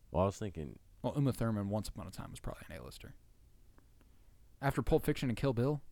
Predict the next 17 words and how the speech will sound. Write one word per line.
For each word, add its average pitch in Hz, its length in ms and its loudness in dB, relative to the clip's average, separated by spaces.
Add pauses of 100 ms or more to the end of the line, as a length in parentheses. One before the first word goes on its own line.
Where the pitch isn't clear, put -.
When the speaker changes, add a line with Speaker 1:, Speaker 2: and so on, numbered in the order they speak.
(140)
Speaker 2:
both 120 200 2
of 165 80 0
them? - 60 10
Speaker 1:
I - 40 10
mean, 147 320 4
like, 123 260 6 (180)
I, 110 80 0
I, 113 380 -2
I 110 60 6
feel 143 180 4
like 85 220 4
b-, 85 100 2 (160)
of 85 280 2
those, 90 240 2 (300)
of 82 160 2
John 85 180 4
Travolta, 76 540 2